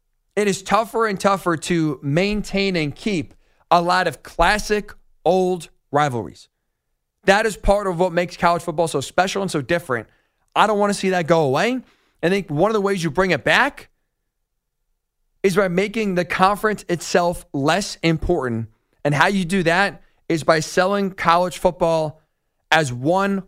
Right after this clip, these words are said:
whole league, not selling college football on the S E C or the Big Ten or the Pac-twelve.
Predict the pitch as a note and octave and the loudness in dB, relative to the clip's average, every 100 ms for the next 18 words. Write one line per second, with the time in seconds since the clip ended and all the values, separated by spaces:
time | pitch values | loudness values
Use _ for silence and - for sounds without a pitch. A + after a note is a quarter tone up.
0 | _ - F#3 F3+ E3+ B2 D3 F3 C#3 A2+ | _ -4 0 0 0 -4 -2 0 0 -4
1 | G#2+ - _ _ C3+ F3+ G3+ G3 G#3 G3 | -8 -20 _ _ 0 0 0 -2 -2 -2
2 | F3+ F3+ F#3 E3+ - F3+ E3 D3+ C#3+ B2 | -2 2 2 2 -2 0 0 2 0 -2
3 | - _ C3 F3+ G3 F#3+ F3 - D#3+ B2 | -8 _ -2 0 -2 -4 -4 -4 -4 -6
4 | A2 _ _ _ D#3+ D3 B2 A#2 G#3 G#3+ | -12 _ _ _ 0 0 -2 2 2 0
5 | - F3+ C3+ F2 _ D3+ C#3+ A#2 - G3 | -2 -2 -2 -6 _ -4 -2 -4 0 0
6 | - - D3 F#2+ - | 0 -2 -2 -2 -12